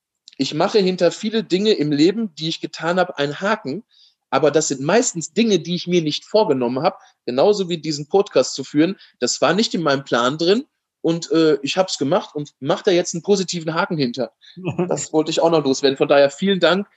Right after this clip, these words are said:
Speaker 1: dass ich das mit dir machen durfte.
Speaker 2: Das Positive freut mich. Wenn er jetzt einen negativen Haken hinter gemacht hätte, das wäre irgendwie doof.
Speaker 1: <laughs>
Speaker 2: Cool. Ja, herzlichen Dank für deine Zeit. Das letzte Wort gehört immer dem Gast und ich klinge mich aus.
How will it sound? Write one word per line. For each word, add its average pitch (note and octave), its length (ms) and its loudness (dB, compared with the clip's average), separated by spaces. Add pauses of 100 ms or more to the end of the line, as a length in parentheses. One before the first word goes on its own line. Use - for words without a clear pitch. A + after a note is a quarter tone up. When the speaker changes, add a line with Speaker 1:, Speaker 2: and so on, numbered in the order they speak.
(140)
Speaker 1:
dass D3+ 140 4
ich E3 60 -4
das D#3+ 140 -2
mit E3 160 -4
dir E3+ 40 2
machen E3+ 220 0
durfte. A2 400 -2 (400)
Speaker 2:
Das C#3 220 -8
Positive E3+ 600 2
freut D3+ 340 0
mich. C3 180 -4
Wenn C#3+ 80 -2
er D3 60 0
jetzt D3 160 -2
einen D3+ 80 -4
negativen D#3+ 460 0
Haken D#3 260 4
hinter D#3+ 200 -2
gemacht D3+ 320 -2
hätte, D3+ 140 -2
das C#3 80 -6
wäre C#3 120 -2
irgendwie D#3+ 280 2
doof. F3+ 300 0 (260)
Speaker 1:
<laughs> F3+ 160 0 (1200)
Speaker 2:
Cool. C4 320 4
Ja, G#3 220 4
herzlichen A3 340 0
Dank B3 200 0
für B3+ 80 -4
deine A3 260 0
Zeit. B3+ 460 0
Das G#3 160 0
letzte A3 400 -4
Wort G3 280 2
gehört F#3+ 300 2
immer G3 240 0
dem F#3 180 -2
Gast E3+ 300 -2
und E3 80 -6
ich D#3+ 140 -10
klinge D#3+ 200 -8
mich D3 160 -6
aus. C3+ 380 -4